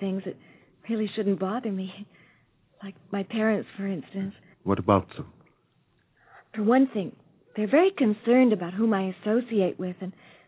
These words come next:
Speaker 1: I let them annoy me, and I know it shouldn't.
Speaker 2: Perhaps they're just looking after your welfare. What kind of people do you associate with?
Speaker 1: All kinds.
Speaker 2: What do you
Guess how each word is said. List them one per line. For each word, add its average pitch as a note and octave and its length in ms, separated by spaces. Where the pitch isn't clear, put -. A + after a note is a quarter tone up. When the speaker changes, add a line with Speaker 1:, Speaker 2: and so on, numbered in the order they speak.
Speaker 1:
I B3 40
let B3+ 160
them A#3 140
annoy F#3 320
me, G3+ 220
and G3+ 80
I G#3 80
know A3 240
it - 80
shouldn't. G3 420
Speaker 2:
Perhaps D2 260
they're D#2 120
just D#2 280
looking E2 320
after E2 300
your E2 200
welfare. F2+ 480
What - 240
kind G2+ 260
of E2 80
people E2 320
do E2+ 100
you D#2 260
associate D2 600
with? C#2+ 140
Speaker 1:
All G4+ 240
kinds. G3 440
Speaker 2:
What G3+ 140
do G3 80
you G3 100